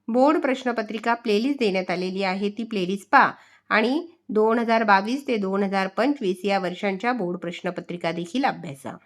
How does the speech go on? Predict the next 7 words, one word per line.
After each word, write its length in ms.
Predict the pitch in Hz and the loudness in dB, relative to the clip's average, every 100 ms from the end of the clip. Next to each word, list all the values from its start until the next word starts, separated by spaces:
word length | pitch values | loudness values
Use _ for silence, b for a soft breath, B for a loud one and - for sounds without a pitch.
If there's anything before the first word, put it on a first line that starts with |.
| _ _ _ _ | _ _ _ _
अगोदर 340 | - 208 233 226 | 0 4 6 8
आपण 300 | 220 240 370 | 8 8 6
मराठी 400 | 269 208 208 214 | 4 8 8 8
या 100 | 247 | 4
विषयाची 400 | 214 202 208 190 | 4 2 0 0
प्रश्नपत्रिका 680 | 202 180 - 180 170 170 180 | 0 -2 0 -4 -4 -2 0
अभ्यासू. 440 | 170 170 165 254 | 0 -2 -2 -2